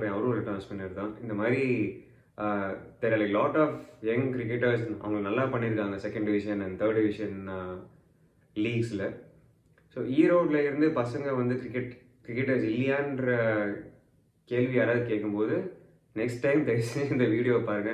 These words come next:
ஏன்னா நிறைய நல்ல கிரிக்கெட்டர்ஸ் இங்க இருக்காங்க. Of course எல்லாத்துக்கும் சான்சஸ் கிடைக்கிறது இல்ல. கிடைச்சவங்களுக்கு we are, we are, we are very fortunate. இப்போ நான் ஒரு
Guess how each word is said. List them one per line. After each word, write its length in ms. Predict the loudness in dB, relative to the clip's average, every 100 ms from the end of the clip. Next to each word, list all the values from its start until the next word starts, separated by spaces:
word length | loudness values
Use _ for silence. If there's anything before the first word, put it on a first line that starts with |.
| -2
ஏன்னா 120 | -2 0
நிறைய 180 | 0 2 2 -2 -10 -18 -20 -8
நல்ல 160 | 2 4 4
கிரிக்கெட்டர்ஸ் 360 | 2 4 4 4
இங்க 100 | 2 0
இருக்காங்க. 320 | 0 0 -2 -6 -8 -18 _ _ -18
Of 60 | -6
course 180 | -2 -2 -2
எல்லாத்துக்கும் 400 | -2 -2 0 -2
சான்சஸ் 300 | 0 -2 -4 -4
கிடைக்கிறது 340 | -4 -4 -6
இல்ல. 100 | -6 -8 -2
கிடைச்சவங்களுக்கு 880 | -2 0 -2 0 0 0 0 0 2 0 -4 0
we 60 | 2
are, 80 | 2 0
we 80 | -2
are, 60 | -2 -6
we 60 | 0
are 60 | 4
very 120 | 4 4
fortunate. 380 | 0 0 0 -2 -4 -16 -20 -20 _ _
இப்போ 180 | _ -6 -2
நான் 120 | 0
ஒரு 80 | 0